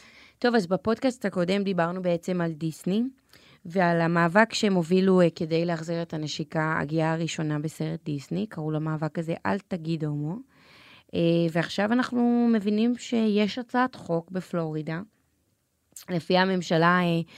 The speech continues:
אה, טוענת שהיא רוצה לשמור על זכויות הורים, ואו-,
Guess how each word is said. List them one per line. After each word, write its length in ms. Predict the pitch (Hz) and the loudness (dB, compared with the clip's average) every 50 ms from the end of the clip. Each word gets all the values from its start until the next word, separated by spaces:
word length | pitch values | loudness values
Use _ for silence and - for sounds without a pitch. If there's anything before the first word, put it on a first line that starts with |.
| - - - - - _ - - | -20 -20 -20 -20 -20 _ -2 0
אה, 100 | 165 165 | 0 2
טוענת 480 | - 208 202 208 214 233 262 262 240 | 2 2 2 4 4 4 4 2 2
שהיא 160 | - - 208 | 0 -2 0
רוצה 260 | 196 196 185 - 220 214 | 0 0 2 4 4 4
לשמור 340 | 220 202 180 - 202 202 | 4 2 0 0 0 0
על 60 | 208 190 | 0 0
זכויות 400 | - - - 190 190 196 - 214 | -4 -6 -4 -2 -2 -2 0 -2
הורים, 640 | 190 170 160 170 190 208 214 226 233 247 262 269 269 - _ _ _ _ _ _ _ | -2 -2 -2 -2 0 0 2 2 2 2 0 -2 -4 -10 _ _ _ _ _ _ _
ואו-, 260 | 180 175 180 180 175 | -4 2 4 6 6